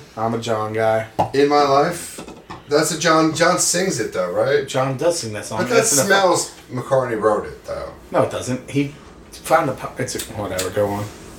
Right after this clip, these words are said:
Speaker 1: <laughs>
Speaker 2: That's a good one. I mean, that's number six, number five, and I'm down with it. Something that's okay.
Speaker 1: It's a great George song. It's a beautiful song.
Speaker 2: It's okay.
Speaker 1: It's
Speaker 2: Hey
Speaker 1: beautiful.
Speaker 2: Jude seven, which is my jam.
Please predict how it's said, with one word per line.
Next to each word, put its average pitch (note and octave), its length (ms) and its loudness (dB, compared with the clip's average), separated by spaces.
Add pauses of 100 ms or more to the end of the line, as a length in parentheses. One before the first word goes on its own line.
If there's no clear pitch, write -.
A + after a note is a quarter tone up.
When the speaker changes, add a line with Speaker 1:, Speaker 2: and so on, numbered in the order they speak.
Speaker 1:
<laughs> - 400 -8
Speaker 2:
That's F3 260 2
a G3+ 80 4
good F#3+ 260 2
one. B2 320 -4
I B2 160 2
mean, B2+ 200 2
that's D3+ 440 0
number C#3+ 240 4
six, D3 360 2
number C3 180 2
five, F3 540 2
and B2+ 280 0
I'm B2 360 0
down A#2 280 -2
with G2 140 -4
it. F2 160 -6 (460)
Something D#3 760 0
that's - 640 -4 (140)
okay. G#2 280 -4 (120)
Speaker 1:
It's E2+ 80 -4
a C#3 80 0
great C3 260 6
George A2 240 0
song. G#2+ 280 -6
It's - 180 -16
a - 40 -20
beautiful A2 320 -2
song. G#2+ 280 -6 (240)
Speaker 2:
It's C3 260 2
okay. G2 680 2
Speaker 1:
It's A2 100 -4
Speaker 2:
Hey A#2+ 140 2
Speaker 1:
beautiful. A#2+ 180 0
Speaker 2:
Jude G2+ 100 -2
seven, G#2+ 480 2
which G2+ 220 -4
is F#2 260 -6
my F#2 160 -4
jam. F2 460 -6